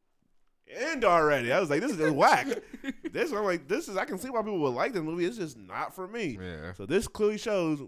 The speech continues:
Speaker 1: me and Wes Anderson just do not
Speaker 2: <laughs>
Speaker 1: connect on movies. The way he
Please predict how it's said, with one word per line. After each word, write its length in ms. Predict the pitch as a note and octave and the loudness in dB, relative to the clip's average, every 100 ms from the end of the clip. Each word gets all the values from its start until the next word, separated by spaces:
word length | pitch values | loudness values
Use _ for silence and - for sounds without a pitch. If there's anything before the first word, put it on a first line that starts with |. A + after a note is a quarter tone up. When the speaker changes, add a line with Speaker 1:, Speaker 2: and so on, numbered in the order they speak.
| F#2 | -16
Speaker 1:
me 400 | F#2+ F#2 D3+ G#3 | -16 -8 -4 -2
and 100 | F#3+ | 2
Wes 200 | F3+ F#3 | 2 2
Anderson 500 | F#3 E3+ D3 C#3+ B2 | -2 -4 -4 -6 -6
just 240 | A2+ A2 | -8 -8
do 160 | - G#2 F#2+ | -8 -10 -6
not 360 | B2 D#3 - | -2 -2 -2
Speaker 2:
<laughs> 60 | - | -6
Speaker 1:
connect 400 | - C#3 C3 A2+ | -2 -2 -2 -4
on 120 | B2 | -8
movies. 300 | B2+ A2+ G2+ | -8 -8 -10
The 80 | G#2+ | -8
way 240 | A2 E3 | -2 0
he 240 | G3 G3 | -2 -4